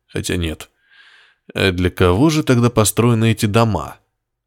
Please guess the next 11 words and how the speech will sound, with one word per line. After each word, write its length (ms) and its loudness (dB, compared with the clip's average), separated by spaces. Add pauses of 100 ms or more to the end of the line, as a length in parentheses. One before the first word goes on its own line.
(600)
Он 220 6
дошёл 340 4
до 100 2
конца 380 4
очередного 580 2
пустынного 580 0
дома. 360 -2 (760)
Дорога 500 6
сворачивала 640 4
налево. 640 4 (540)
Повернув, 640 4